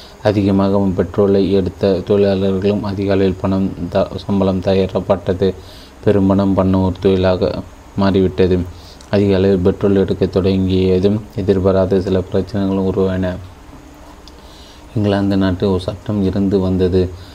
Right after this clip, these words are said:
அதாவது, ஒருவருக்கு சொந்தமான காட்டிலிருந்து வனவிலங்குகள் பக்கத்தில் வேறு ஒருவருக்கு சொந்தமான காட்டுக்குள் போய்விட்டால் காட்டின் உரிமையாளர் அந்த விலங்குகளை கொன்-, சுட்டு கொண்டு விடலாம், யாரும் கேட்க முடியாது.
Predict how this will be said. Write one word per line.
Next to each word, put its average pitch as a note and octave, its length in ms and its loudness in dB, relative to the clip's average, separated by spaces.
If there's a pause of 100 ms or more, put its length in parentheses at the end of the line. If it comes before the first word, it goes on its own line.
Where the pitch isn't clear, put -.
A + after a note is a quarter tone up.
(140)
அதாவது, G2+ 420 0
ஒருவருக்கு G2 420 0
சொந்தமான G2 560 -2
காட்டிலிருந்து F#2+ 680 0
வனவிலங்குகள் F#2+ 760 0
பக்கத்தில் F#2 480 -2
வேறு F#2+ 220 2
ஒருவருக்கு F#2 560 0
சொந்தமான F#2 560 -4
காட்டுக்குள் F#2 600 -4
போய்விட்டால் F#2+ 540 0 (460)
காட்டின் G2+ 420 -2
உரிமையாளர் G2 640 0
அந்த F#2+ 220 -2
விலங்குகளை F#2+ 500 0
கொன்-, G2 320 -2 (300)
சுட்டு A2 340 -2
கொண்டு G2 300 2
விடலாம், F#2+ 500 0
யாரும் F#2+ 340 0
கேட்க F#2+ 280 -2
முடியாது. F#2 480 0